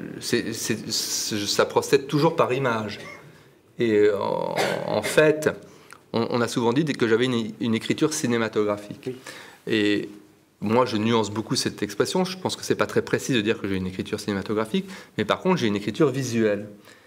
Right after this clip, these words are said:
Speaker 1: Et je, et la nuance que je fais, c'est, c'est, c'est de dire que cinématographique, en fait, euh, ça me semble un contresens de dire que mon écriture est cinématographique, parce que les images que je crée,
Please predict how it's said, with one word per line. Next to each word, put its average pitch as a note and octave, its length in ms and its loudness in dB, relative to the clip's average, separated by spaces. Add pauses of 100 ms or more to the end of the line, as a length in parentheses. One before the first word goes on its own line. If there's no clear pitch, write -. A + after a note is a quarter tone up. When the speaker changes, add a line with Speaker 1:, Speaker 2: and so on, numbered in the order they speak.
(140)
Speaker 1:
Et A2+ 100 2
je, G2+ 120 -6
et G2+ 280 2
la G2 160 2
nuance G#2 300 0
que G2+ 100 -2
je - 100 -6
fais, F3 160 2
c'est, A2 280 -2
c'est, - 260 -8
c'est - 140 -6
de G2 120 0
dire D#3 280 2
que A2+ 120 0
cinématographique, G#2 960 0 (460)
en G#2 120 0
fait, D#3 440 0 (520)
euh, G#1+ 600 0
ça - 160 0
me G#2+ 40 -4
semble A2 240 0
un G#2 60 -4
contresens A2+ 580 -2
de G#2 60 -4
dire G2+ 220 -2
que G#2 80 -6
mon G2 100 0
écriture G2+ 340 -4
est G2 80 -2
cinématographique, G#2+ 680 -2
parce - 160 4
que - 80 0
les A2 200 2
images B2 360 0
que G2 100 -6
je F#2+ 100 -2
crée, F3+ 380 2